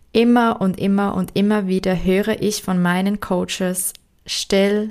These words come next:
Fragen. Die Fragen werden beantwortet." Egal wie, sobald du die Frage gestellt hast und sie einfach im Raum steht,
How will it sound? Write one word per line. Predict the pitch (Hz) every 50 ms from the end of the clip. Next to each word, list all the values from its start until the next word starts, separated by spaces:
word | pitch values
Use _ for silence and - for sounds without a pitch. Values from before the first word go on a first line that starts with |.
| 214 -
Fragen. | - - - - - 185 175 175 180 175 170 165
Die | 170 175
Fragen | 175 - - 180 185 196 202 220 214 208 -
werden | 190 185 185 190 190 196 202
beantwortet." | 190 202 - 196 185 190 190 190 - - 165 170 170 - 170 - -
Egal | - 185 - 196 185 190 190 190 185 185
wie, | 190 208 214 208 190
sobald | 180 175 175 - 202 220 240 254
du |
die | 240 247 247
Frage | - - - 226 220 226 233
gestellt | 220 226 214 - - - 185 190 196 196 -
hast | 185 170 180 - -
und | 190 196
sie | - 208
einfach | - 202 214 220 - - -
im | 226 220
Raum | 214 - 190 190 196 208
steht, | - - - 180 175 190 214 202 -